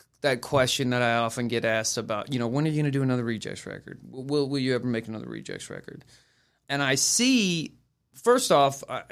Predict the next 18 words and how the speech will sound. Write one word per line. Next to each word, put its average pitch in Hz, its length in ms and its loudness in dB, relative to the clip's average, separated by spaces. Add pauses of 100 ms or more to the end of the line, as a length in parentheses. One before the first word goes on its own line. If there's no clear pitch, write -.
you 156 140 -4
know, 135 120 0
I 139 140 2
see 196 320 2
my 175 180 6
contemporaries 131 880 0 (220)
that 127 140 -2
I 117 100 2
came 120 280 -2
up 110 180 -6
with, 117 240 -2
and 143 140 -6
I 156 80 0
see 196 260 2
what 175 260 4
they're 196 220 6
doing. 139 560 0 (880)
Not, 196 320 2